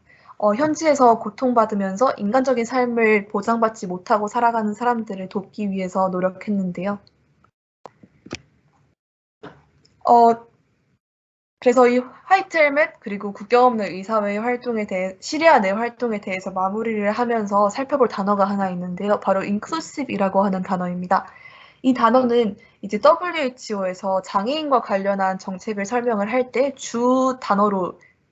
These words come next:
메인 키워드로 내세우는, 어, 단어인데요. 포용적인이라는 뜻입니다.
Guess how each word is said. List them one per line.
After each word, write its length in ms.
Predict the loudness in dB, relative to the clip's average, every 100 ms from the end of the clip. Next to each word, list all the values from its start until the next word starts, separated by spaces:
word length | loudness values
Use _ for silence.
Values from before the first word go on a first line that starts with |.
| _
메인 200 | -4 -2
키워드로 480 | 0 4 4 4 0
내세우는, 720 | 0 -2 -4 -4 -6 -8 -8 -12 _
어, 160 | -16 -12
단어인데요. 580 | -4 -2 -2 -2 -4 -4
포용적인이라는 1080 | -2 2 2 2 0 -2 -6 -4 -2 -2 -4
뜻입니다. 640 | -10 -10 -12 -6 -6 -6